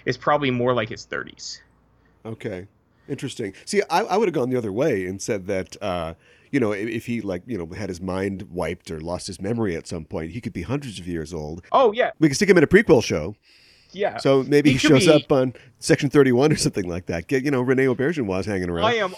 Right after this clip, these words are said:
Speaker 1: all for that.
Speaker 2: <laughs>
Speaker 1: But I'm not sure how that, how that would, how you would, like, make that work with the established canon of he
Speaker 2: <laughs>
Speaker 1: adopted his face to look like Doctor Mora. But
Speaker 2: Right, yeah, yeah.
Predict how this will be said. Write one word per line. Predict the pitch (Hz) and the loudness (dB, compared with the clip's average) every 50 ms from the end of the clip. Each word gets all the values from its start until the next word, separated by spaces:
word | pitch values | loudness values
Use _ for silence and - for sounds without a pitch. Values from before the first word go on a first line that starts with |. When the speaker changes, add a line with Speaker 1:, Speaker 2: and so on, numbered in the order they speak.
| - - - | -14 -8 -2
Speaker 1:
all | 202 214 220 220 214 196 | 0 2 2 4 2 0
for | - - _ 190 170 156 139 131 | -2 -4 _ -6 -4 -4 -4 -4
that. | 123 113 107 78 60 - - - 220 190 - - 170 - - 190 170 - - - 143 - _ _ | -6 -8 -8 -8 -10 -12 2 4 4 4 6 6 4 4 6 4 4 4 2 -2 -4 -4 _ _
Speaker 2:
<laughs> | 131 117 - _ - - - - - - - _ _ _ _ | -8 -8 -8 _ -18 -20 -18 -18 -18 -20 -20 _ _ _ _
Speaker 1:
But | 180 175 175 | -2 0 0
I'm | 180 180 180 | 0 0 0
not | 185 180 - | -2 -2 -2
sure | - - 185 170 | -2 -4 -4 -2
how | 165 160 143 143 139 | 2 2 2 4 4
that, | 139 139 - - - 147 | 2 0 0 -4 -6 -2
how | 151 143 | 0 2
that | 135 135 131 | 2 2 2
would, | 131 127 123 127 - - | 2 -2 -6 -8 -10 -2
how | 147 156 | -2 -2
you | 147 143 139 | 0 0 -2
would, | 135 123 113 | -2 -4 -2
like, | 104 123 120 110 - - | -4 -6 -6 -6 -10 -8
make | 143 135 131 131 - | -6 -4 -4 0 0
that | 131 120 - 131 | 0 0 0 0
work | 131 131 117 - | -2 -2 -2 -4
with | 123 117 | -8 -10
the | - 117 | -10 -10
established | 113 - - 131 120 110 113 113 - | -8 -2 0 0 2 0 -2 -8 -12
canon | - - 131 127 120 120 117 113 | -6 -2 -2 0 0 0 0 0
of | 113 113 110 113 - | 0 -2 -2 -2 -2
he | 127 117 113 113 113 113 110 - 139 | -2 0 2 2 2 2 0 -2 -4
Speaker 2:
<laughs> | - _ | -2 _
Speaker 1:
adopted | 135 131 127 147 135 135 131 - 127 127 | -2 0 2 2 2 2 0 -2 -4 -2
his | 139 117 - | -2 -4 -2
face | - - 131 127 120 - - | -4 -2 -2 -2 -2 -4 -6
to | - 123 | -6 -4
look | 117 120 123 120 - | -2 -2 -2 -2 0
like | 127 120 113 110 - | 0 0 0 0 -2
Doctor | - 123 113 110 - 117 | -2 -2 -2 -2 -4 -8
Mora. | 107 110 113 113 107 107 107 - - - - - | -6 -4 -4 -2 -2 -4 -4 -8 -14 -20 -20 -16
But | - 123 | -6 2
Speaker 2:
Right, | 135 151 143 120 95 87 | 4 6 6 6 4 2
yeah, | - 127 135 127 113 110 113 - | 2 4 4 6 4 2 0 0
yeah. | 120 131 120 110 107 | 2 2 2 2 2